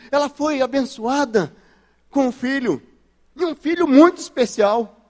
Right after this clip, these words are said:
E ela tinha feito uma promessa pro Senhor. Ela falou: "Dá esse filho que eu vou consagrar ele ao Senhor.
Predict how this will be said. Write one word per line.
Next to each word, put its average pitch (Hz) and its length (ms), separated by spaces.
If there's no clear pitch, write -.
E 262 60
ela 254 120
tinha 233 160
feito 240 240
uma 233 120
promessa 233 680
pro - 140
Senhor. 220 500
Ela 240 80
falou: 262 160
"Dá 269 220
esse 285 180
filho 294 260
que 277 80
eu 254 80
vou 302 160
consagrar 294 680
ele 262 120
ao 240 80
Senhor. 220 480